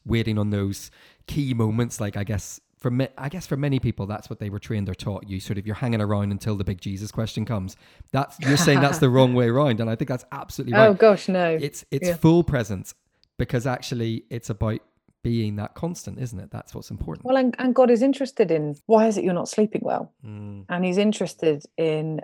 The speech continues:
Speaker 2: what about the Bible do you just find so difficult
Speaker 1: Mm.
Speaker 2: to get on board with?
Speaker 1: Mm.
Speaker 2: And he's interested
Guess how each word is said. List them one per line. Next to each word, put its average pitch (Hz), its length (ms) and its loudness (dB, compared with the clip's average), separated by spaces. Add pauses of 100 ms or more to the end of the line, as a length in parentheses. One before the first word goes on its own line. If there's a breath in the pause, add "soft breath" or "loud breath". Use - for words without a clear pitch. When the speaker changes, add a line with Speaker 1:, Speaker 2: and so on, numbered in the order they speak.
Speaker 2:
what 190 300 -6
about 185 180 -8
the 190 80 -6
Bible 185 400 -6
do 165 140 -10
you 156 60 -8
just - 180 -16
find 151 180 -16
so 180 380 -8
difficult 156 480 -4
Speaker 1:
Mm. 107 200 -8
Speaker 2:
to 98 60 -12
get - 140 -6
on 165 80 -6
board 220 260 0
with? - 200 -6
Speaker 1:
Mm. 104 320 -12 (460)
Speaker 2:
And 185 140 -2
he's 185 140 -2
interested 160 760 0